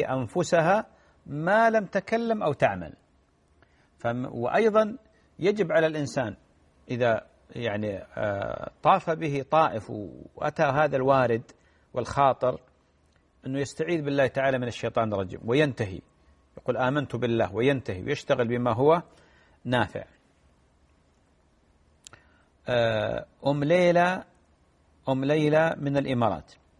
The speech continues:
تقول: "زوجي سلف أخوه، آه، مبلغ مالي، لكن قدر الله عز وجل توفي الأخ وترك وصية لزوجته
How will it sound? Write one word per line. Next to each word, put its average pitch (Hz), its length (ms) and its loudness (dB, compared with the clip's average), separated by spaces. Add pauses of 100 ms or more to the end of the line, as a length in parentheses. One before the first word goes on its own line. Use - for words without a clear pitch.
(380)
تقول: 156 320 -2
"زوجي 143 440 0
سلف 139 420 -2
أخوه، 147 460 0 (840)
آه، 50 1800 -4
مبلغ 135 400 2
مالي، 85 320 -4 (140)
لكن 190 380 -2 (160)
قدر 139 300 2
الله 123 160 0
عز 107 240 -2
وجل 110 200 -2
توفي 135 640 -2 (600)
الأخ 127 340 -2
وترك 135 460 0
وصية 135 440 -2
لزوجته 117 720 0